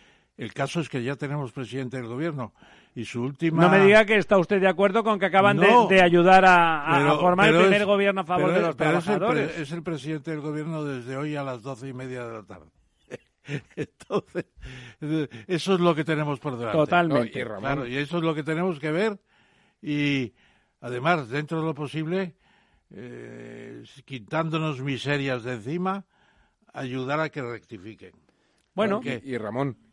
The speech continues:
Speaker 3: es el presidente desde esta tarde a las doce con toda legitimidad y con toda legalidad.
Speaker 2: Eso
Speaker 3: Otra
Speaker 2: nadie lo ha
Speaker 3: cosa
Speaker 2: dicho.
Speaker 3: es lo que haga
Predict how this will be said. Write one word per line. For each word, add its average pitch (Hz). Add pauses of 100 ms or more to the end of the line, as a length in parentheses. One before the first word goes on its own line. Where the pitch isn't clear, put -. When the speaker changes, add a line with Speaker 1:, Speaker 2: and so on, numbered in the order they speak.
(100)
Speaker 3:
es -
el 117
presidente 120
desde 87
esta 95
tarde 104
a 107
las 104
doce 117
con 101
toda 110
legitimidad 107 (600)
y -
con 85
toda 87
legalidad. 98
Speaker 2:
Eso 214
Speaker 3:
Otra 180
Speaker 2:
nadie 175
lo 156
ha -
Speaker 3:
cosa 143
Speaker 2:
dicho. 117
Speaker 3:
es 110
lo 120
que 107
haga 120